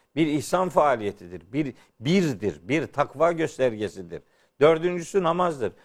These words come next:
Beşincisi zekat vermektir. Hani kurumsal anlamında limiti, şartı, nereden ne kadar kime verileceği belli olan Kur'an'ın saydığı önemli bir ibadettir. Dördüncü iyilik kalemi budur. Beşincisi bu kadar değil.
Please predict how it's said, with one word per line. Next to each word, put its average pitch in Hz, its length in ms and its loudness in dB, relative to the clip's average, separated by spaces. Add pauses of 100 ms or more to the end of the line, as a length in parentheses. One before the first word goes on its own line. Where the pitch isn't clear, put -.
(140)
Beşincisi 190 580 0
zekat 202 460 4
vermektir. 151 540 2 (300)
Hani 151 200 0
kurumsal 165 540 2
anlamında 156 680 2 (240)
limiti, 160 540 0
şartı, 156 680 0 (260)
nereden 156 560 2
ne 170 80 0
kadar 156 400 2
kime 165 360 0
verileceği 147 640 2
belli 156 260 2
olan 139 300 2 (280)
Kur'an'ın 151 500 2
saydığı 151 600 2 (240)
önemli 165 520 2
bir 170 220 2 (200)
ibadettir. 151 840 2 (220)
Dördüncü 160 680 6
iyilik 147 520 4
kalemi 147 460 2
budur. 123 260 -2 (400)
Beşincisi 214 720 0
bu 135 140 -4
kadar 214 400 4
değil. 214 220 2